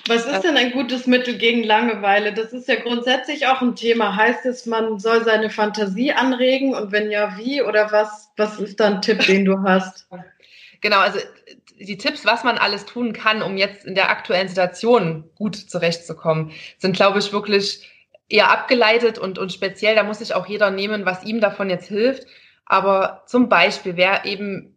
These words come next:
Speaker 2: in, mit seiner Familie jetzt in der Wohnung sitzt und sich dann irgendwie nach drei Jahren, äh, t-, ja, wär schön, nach drei Tagen schon anfängt, gegenseitig an die Gurgel zu gehen.
Speaker 1: Gefühlt drei Jahre. <laughs>
Speaker 2: Genau.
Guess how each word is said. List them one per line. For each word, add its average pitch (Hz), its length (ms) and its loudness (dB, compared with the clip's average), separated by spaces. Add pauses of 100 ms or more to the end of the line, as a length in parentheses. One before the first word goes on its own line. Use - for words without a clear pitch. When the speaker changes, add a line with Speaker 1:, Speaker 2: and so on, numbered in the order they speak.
Speaker 2:
in, 208 200 -4
mit 226 160 -2
seiner 214 220 2
Familie 220 420 0
jetzt 196 280 -4
in 202 60 -8
der 196 120 -4
Wohnung 190 260 -4
sitzt - 440 -12
und 180 180 -6
sich 202 240 -8
dann 196 200 2
irgendwie 214 240 -2
nach 202 160 2
drei 190 200 0
Jahren, 214 380 2
äh, 156 300 -4
t-, - 200 -20
ja, 165 280 0
wär 170 120 -2
schön, 202 180 -2
nach 175 140 -2
drei 185 220 2
Tagen 214 300 2
schon 196 300 -8 (360)
anfängt, 220 520 -2
gegenseitig 208 640 0
an 202 80 -4
die 208 80 -8
Gurgel 226 340 -2
zu 220 180 -10
gehen. 226 640 -2
Speaker 1:
Gefühlt 302 540 4
drei 247 220 6
Jahre. 240 360 4
<laughs> 330 1500 0 (420)
Speaker 2:
Genau. 180 420 -6